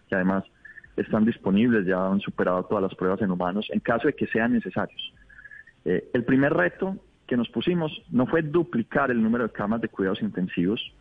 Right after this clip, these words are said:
en re-, en relación a ventiladores y camas como tal, no triplicarlo, sino ir más allá, a mil. Medellín se puso la meta más ambiciosa en términos, si se quiere, de aparatos y dispositivos, de camas y dispositivos.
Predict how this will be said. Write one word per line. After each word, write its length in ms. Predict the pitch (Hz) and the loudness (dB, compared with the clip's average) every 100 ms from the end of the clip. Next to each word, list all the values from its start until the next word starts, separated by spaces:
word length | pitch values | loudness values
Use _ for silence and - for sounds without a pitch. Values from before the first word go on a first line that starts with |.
| - | -8
en 120 | 104 90 | -2 0
re-, 100 | - | 0
en 140 | 92 | -2
relación 340 | 85 85 85 85 | 0 -2 -2 0
a 40 | |
ventiladores 640 | 107 98 92 82 82 95 110 | 0 0 0 0 0 0 -2
y 60 | |
camas 300 | - 87 95 | -2 0 -2
como 180 | - 104 | 0 -2
tal, 240 | - 90 - - - - - _ _ _ _ - | -2 -6 -6 -12 -20 -20 -20 _ _ _ _ 0
no 180 | 123 131 | 2 2
triplicarlo, 520 | 170 151 120 139 160 | 0 -2 -2 0 0
sino 220 | 147 123 | 2 2
ir 80 | 135 | 2
más 260 | 151 151 | 2 0
allá, 320 | 151 147 101 - _ _ _ _ _ _ _ _ _ _ _ | -2 -2 -4 -8 _ _ _ _ _ _ _ _ _ _ _
a 80 | 110 | -2
mil. 380 | 120 143 92 - - | 2 2 0 -4 -8
Medellín 360 | 101 107 110 113 | -2 0 2 2
se 120 | 147 | 0
puso 240 | 151 143 | -2 0
la 100 | 147 | 2
meta 300 | 110 104 131 | 2 0 0
más 340 | 139 143 151 151 | 0 2 0 0
ambiciosa 640 | 156 131 107 120 120 139 - | 0 0 0 0 0 -2 -2
en 160 | 117 110 | 0 2
términos, 640 | 113 113 135 127 120 - _ _ _ - - | 2 2 2 0 -2 -8 _ _ _ -10 -2
si 80 | |
se 100 | 110 | -2
quiere, 220 | - 160 139 | 2 2 4
de 80 | |
aparatos 580 | 104 - 107 110 - 131 | 2 0 0 0 -2 -4
y 40 | 135 | -2
dispositivos, 680 | 101 - 98 98 - 117 92 | -2 -4 -8 -6 0 0 0
de 100 | 92 | 0
camas 420 | 143 147 151 156 - _ - _ _ | 0 0 -2 -4 -10 _ -20 _ _
y 100 | 120 | 2
dispositivos. 840 | 110 104 - 98 101 135 95 78 - | 2 2 -2 -6 -2 2 2 0 -8